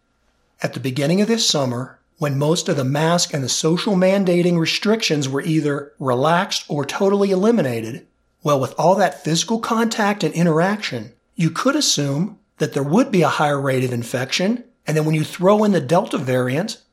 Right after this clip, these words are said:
that just made things worse. And as we head into the traditional flu season, it's likely that those infection rates could continue to rise before they finally peak and wane. And so the economy's slowing down,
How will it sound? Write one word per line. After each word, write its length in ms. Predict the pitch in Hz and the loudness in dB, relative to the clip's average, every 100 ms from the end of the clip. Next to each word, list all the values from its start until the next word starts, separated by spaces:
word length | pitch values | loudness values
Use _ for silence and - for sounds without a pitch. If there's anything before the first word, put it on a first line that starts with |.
| _ | _
that 240 | 131 131 160 | -4 -4 0
just 240 | 202 202 | -2 0
made 240 | 170 180 180 | 2 2 2
things 320 | 220 226 220 | 0 2 0
worse. 540 | 131 120 165 - - _ _ _ - | 0 0 0 -4 -6 _ _ _ -6
And 120 | 143 | -2
as 120 | 135 | -2
we 100 | 131 | -4
head 320 | 127 - 147 160 | -4 0 2 2
into 220 | 185 165 | 0 -2
the 100 | 156 | -4
traditional 540 | - 160 160 - 202 | -2 0 0 0 0
flu 340 | 202 226 240 254 | 0 0 0 2
season, 600 | - 131 123 135 208 - _ _ | 0 -2 -2 -2 -4 -10 _ _
it's 240 | 143 139 143 | -6 -4 0
likely 400 | 143 175 202 190 | 0 2 0 0
that 180 | 202 | 0
those 340 | 165 151 160 - | 2 2 0 0
infection 520 | 151 - 226 - 214 | -4 0 0 2 0
rates 540 | 151 143 143 - - _ _ | 2 0 -2 -6 -10 _ _
could 300 | - - 202 | -6 -2 -2
continue 480 | - 220 - 220 208 | 0 0 2 2 4
to 160 | 202 185 | 2 0
rise 500 | 147 165 180 156 147 | 0 2 4 2 0
before 460 | 123 139 - 165 160 | -4 -6 -2 0 2
they 220 | 151 143 | 0 -2
finally 500 | - 160 185 170 135 | 0 0 2 0 -2
peak 540 | - - 175 180 - _ - | -4 0 0 -2 -10 _ -6
and 200 | 135 127 | -4 0
wane. 380 | 131 120 101 - _ _ _ _ _ _ | 0 -2 -6 -16 _ _ _ _ _ _
And 140 | - 123 | -6 -4
so 160 | 131 | -2
the 160 | 123 113 | -4 -6
economy's 560 | - - 170 175 170 | -6 -2 2 4 2
slowing 480 | - - 143 135 120 | 2 0 -2 -2 -2
down, 520 | 117 151 185 202 214 | -2 0 2 0 -4